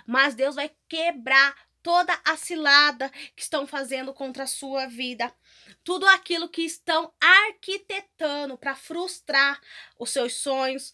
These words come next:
pra frustrar os seus projetos, pra fazer você se sentir derrotado.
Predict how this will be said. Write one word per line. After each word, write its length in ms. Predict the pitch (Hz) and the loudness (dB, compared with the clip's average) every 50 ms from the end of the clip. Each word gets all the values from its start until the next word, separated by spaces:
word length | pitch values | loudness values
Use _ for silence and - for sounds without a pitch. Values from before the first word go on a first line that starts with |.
| - - - _ | -20 -20 -18 _
pra 160 | - 262 254 247 | 0 0 0 0
frustrar 920 | - - - - - 339 370 403 415 - - - 330 285 277 285 285 - _ | 0 -10 -14 -8 -4 -4 -2 -2 -4 -6 -6 -4 0 2 2 2 2 -2 _
os 140 | - 254 - | -14 -10 -8
seus 240 | - 285 254 - | -6 -6 -6 -6
projetos, 720 | - 254 262 254 247 - 254 240 233 233 - - - - - - - - - - _ _ | -8 -10 -10 -8 -6 -4 -2 -2 -2 -2 -4 -8 -14 -14 -16 -18 -16 -16 -16 -16 _ _
pra 200 | - 294 294 302 | 2 6 6 6
fazer 320 | 302 - 320 302 285 311 311 | 6 4 0 0 2 2 2
você 280 | 302 311 - - 320 | 2 0 -4 -4 -6
se 280 | 311 - - - 370 370 | -6 -6 -8 -6 -6 -6
sentir 440 | 359 - 392 359 320 - - 339 277 | -6 -6 -8 -8 -6 -6 -6 -6 -6
derrotado. 840 | 269 262 277 262 262 269 269 _ - 233 214 214 214 208 196 202 | -6 -6 -6 -6 -8 -10 -10 _ -4 -2 -2 -2 -2 -4 -10 -14